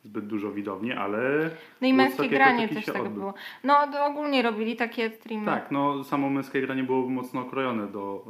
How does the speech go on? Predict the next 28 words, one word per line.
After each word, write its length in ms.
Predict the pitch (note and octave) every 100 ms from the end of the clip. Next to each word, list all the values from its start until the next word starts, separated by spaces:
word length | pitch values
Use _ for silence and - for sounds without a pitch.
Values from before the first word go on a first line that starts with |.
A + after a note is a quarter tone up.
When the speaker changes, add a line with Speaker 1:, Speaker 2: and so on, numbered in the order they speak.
| A2 -
Speaker 1:
samego 440 | - A2+ A2 A2 A2
Męskiego 500 | A#2+ A2+ A#2 A#2 A#2
Grania. 300 | B2+ A#2 G#2+
Zwykle 300 | A2+ A#2+ A2
są 240 | - A2
jakieś 260 | G#2+ G#2+ -
koncerty 400 | A#2+ A2 A2+ A3
Speaker 2:
No 140 | C4
tak, 520 | - C4 A3 G#3+ G#3 -
tak, 260 | G#3 -
to 60 | F#3+
Speaker 1:
innych 280 | B2+ B2+ B2
Speaker 2:
prawda. 180 | B2+ A#2+
Speaker 1:
artystów. 500 | B2 A#2 C#3 C#3+ -
Speaker 2:
A 60 | A3+
ja 80 | B3
w 20 |
Speaker 1:
Zwykle 60 | C#4+
Speaker 2:
ogóle 60 | C#4+ C#4
kiedyś 240 | A#3 C4
byłam 260 | C4 C#4 G#3+
na 80 |
Męskim 420 | G3+ G3+ G3+ - F#3+
Graniu, 200 | F#3+ F#3
ale 140 | B3 B3+
to 140 | D#4
będzie, 220 | D4+ D4
no 60 | D#3+